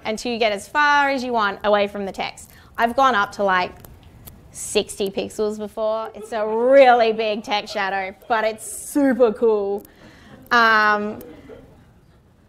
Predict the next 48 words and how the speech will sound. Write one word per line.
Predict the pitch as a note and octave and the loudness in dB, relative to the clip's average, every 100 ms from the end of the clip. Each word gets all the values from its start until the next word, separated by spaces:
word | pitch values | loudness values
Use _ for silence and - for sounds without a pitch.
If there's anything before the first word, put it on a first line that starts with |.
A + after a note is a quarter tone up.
| _ _ | _ _
so | - D#4+ D4 D4 | 4 6 6 4
one | D#4+ F#4+ | 2 2
thing | G#4 F#4 | 0 -2
to | D#4 | -2
note, | C4 C4 | 0 0
layered | C#4 C#4+ D#4 | 0 0 0
fonts | - D#4 - | -4 -6 -2
often | A#3+ A#3+ B3 | -4 -2 -6
do | A#3+ A#3+ | -2 -4
include | A#3 A#3+ A#3 C4 | -4 -2 -2 -2
the | B3+ | -8
three | B3+ A#3 A3+ | -6 -2 -2
D | G#3+ G#3 | -2 -2
layer | G3+ G3+ C4 - | -2 -2 -2 -2
in | B3 | -4
the | A#3+ | -4
font. | B3 D4 G#4+ - _ _ _ - | -2 -2 -2 -8 _ _ _ -2
The | B3+ | 2
reason | D#4 E4+ E4+ | 4 4 0
that | D#4+ | 0
I | C#4 | -2
use | C4+ B3+ | -2 -6
a | |
text | A#3+ F#4+ - - | -8 -8 -8 -4
shadow | A#3+ A#3+ A#3 A#3 A#3 | -2 0 -2 -4 -6
is, | A#3 A3 G#3+ G#3+ A3 - | -4 -2 -2 -4 -8 -12
one, | - D4 D#4+ D#4 D#4 - _ - - | -2 2 2 0 -6 -10 _ -20 0
don't | D#4+ D4 | 0 2
use | B3 | 0
a | A3 | -2
font | - A#3 A#3 | -2 -2 -2
for | A3 | -4
something | A#3+ G#3+ A3 | -4 -2 -4
you | G#3+ | -4
can | A3 | -4
recreate | G#3+ G#3 A3 G3+ | -4 -2 -2 -2
in | G#3+ | -4
C | G#3 A3 | -4 -4
S | G3+ A3 | -4 -2
S. | C4 E4+ - - - - | -4 -4 -14 -20 -16 -6
It's | A#3 | -4
bad | - B3 B3 | 2 2 2
for | A#3 | -4
performance | - G3+ C#4 C#4+ C#4 C4+ | -6 0 2 2 -2 -6
'cause | B3 A3+ G#3+ | -4 -4 -4
you | |
start | G#3+ A#3 G#3+ A3 | -8 -2 -2 2
loading | G#3+ G#3 G3+ G#3 | 0 0 -4 -8